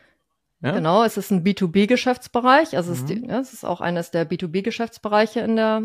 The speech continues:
Speaker 2: in der Funke Mediengruppe.
Speaker 1: Mhm. Ja. So.
Speaker 2: Und, ja, genau, ne, es ist in, in der Tat ein B two B Geschäftsbereich.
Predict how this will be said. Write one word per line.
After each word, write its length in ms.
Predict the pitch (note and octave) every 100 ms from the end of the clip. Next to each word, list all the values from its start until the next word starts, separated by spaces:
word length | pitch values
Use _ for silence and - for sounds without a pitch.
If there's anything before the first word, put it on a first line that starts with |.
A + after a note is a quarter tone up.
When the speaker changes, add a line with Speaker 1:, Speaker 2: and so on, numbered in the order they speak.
| A3 -
Speaker 2:
in 120 | G3+
der 100 | G#3
Funke 260 | - G#3+ A3
Mediengruppe. 680 | G#3+ A3 A3 A#3 B3 D#4 - -
Speaker 1:
Mhm. 420 | B2+ A#2+ C3+ A3+ - _ _ _ _ _ _ _ _ _ _ _ _ _
Ja. 260 | B2+ C3 F#3 _ _ _ _ _ _ _
So. 120 | A#2
Speaker 2:
Und, 800 | G3+ G3+ F#3+ F#3+ - - - - - _ _ _ - G#3 B3+
ja, 120 | B3
genau, 280 | F#3 D#3+ C#3 E3+
ne, 120 | A3+
es 100 | A3
ist 260 | F#3+ - - F#3 _ _ _ _ _ - -
in, 100 | F#3+
in 160 | -
der 140 | G3+ F3+
Tat 240 | G#3 A3
ein 100 | F3
B 80 | F#3+
two 120 | F#3+
B 160 | F3 A3+
Geschäftsbereich. 800 | A#3+ B3 - - B3 C#4 -